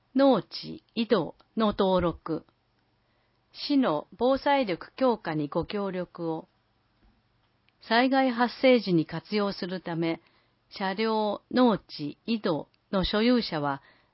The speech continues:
登録にご協力ください。詳細は危機管理課へお問い合わせください。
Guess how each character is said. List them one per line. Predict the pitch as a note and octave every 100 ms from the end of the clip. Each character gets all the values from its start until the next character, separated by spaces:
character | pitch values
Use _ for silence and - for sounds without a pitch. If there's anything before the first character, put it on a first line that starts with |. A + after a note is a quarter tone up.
| _
登 | A3 A#3
録 | B3+ A#3+ A#3+
に | A3 G#3+ -
ご | G3+ F#3
協 | B3 A#3+
力 | A3+ G#3+ -
く | F#3
だ | G3
さ | - F3+
い。 | C3+ - _ _ _ _ _ _ _ _ -
詳 | A3+ G#3
細 | - G3+ F#3+
は | F#3+ F3+ - _ _ _ _ _ -
危 | -
機 | C4 A#3+
管 | B3 A#3+ A3+
理 | A3+
課 | A3 G3
へ | F#3+ -
お | F#3
問 | F#3 G#3
い | F#3+
合 |
わ | F3+ F3
せ | F3+
く | -
だ | D#3+ D#3
さ | -
い。 | C#3